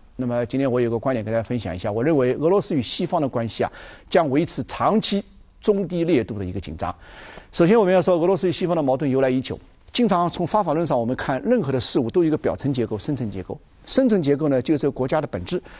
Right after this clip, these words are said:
表层结构呢，就是他领导人的心情啊，他偶尔做出的决策啊，包括今天下不下雨啊，你出门有没有摔倒啊，家里头有没有跟老婆吵架，这都是表层结构、偶然因素。但深层结构才是问题的本质。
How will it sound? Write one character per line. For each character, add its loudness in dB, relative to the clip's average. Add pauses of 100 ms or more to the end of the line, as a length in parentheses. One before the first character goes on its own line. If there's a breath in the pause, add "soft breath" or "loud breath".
(200 loud breath)
表 4
层 2
结 2
构 -2
呢， 0
就 0
是 0
他 -6
领 0
导 0
人 0
的 0
心 -2
情 -4
啊， 0
他 -2
偶 2
尔 -2
做 -2
出 -6
的 -2
决 -2
策 0
啊， 2 (280 loud breath)
包 2
括 2
今 0
天 -2
下 2
不 -8
下 2
雨 -2
啊， 2
你 -2
出 -6
门 2
有 2
没 0
有 0
摔 0
倒 0
啊， 2 (340 loud breath)
家 4
里 -2
头 -2
有 2
没 0
有 0
跟 2
老 4
婆 -2
吵 -2
架， 2
这 2
都 6
是 0
表 -2
层 0
结 -2
构、 -6
偶 -2
然 -2
因 0
素。 -8 (240 loud breath)
但 4
深 2
层 0
结 2
构 2
才 -4
是 -2
问 0
题 -6
的 -2
本 -8
质。 -6